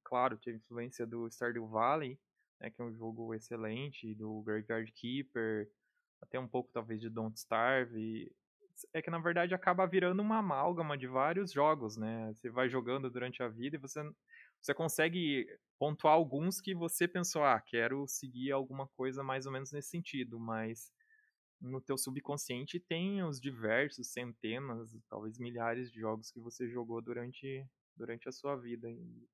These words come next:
e pro, pro Be Hero acabou sendo assim também. É, em relação aos pinheiros, na verdade eu não posso falar porque é spoiler,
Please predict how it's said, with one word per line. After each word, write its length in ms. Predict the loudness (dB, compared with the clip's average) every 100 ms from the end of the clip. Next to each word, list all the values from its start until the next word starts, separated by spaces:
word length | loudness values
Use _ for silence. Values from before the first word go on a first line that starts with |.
| _
e 120 | -14 -14
pro, 220 | -14 -18 _ _ -6
pro 160 | -6
Be 120 | -2 -4
Hero 220 | -2 -2 -4
acabou 300 | -4 -6 -6
sendo 280 | -6 -6
assim 380 | -6 -6 -8 -8 -6
também. 320 | -6 -6 -8 _ _ -20 -20 _ _ _ -6
É, 580 | -4 -2 -2 -2 -2 -4 -6 _ _ _ _ _ _ -8
em 80 | 0
relação 440 | 4 4 4 4
aos 140 | 4
pinheiros, 480 | 2 0 4 6 6
na 140 | 6 8
verdade 300 | 10 8 6
eu 40 |
não 80 | 2
posso 240 | 2 2
falar 200 | 4 4
porque 160 | 4 0
é 20 |
spoiler, 680 | -2 2 4 6 4 0 -2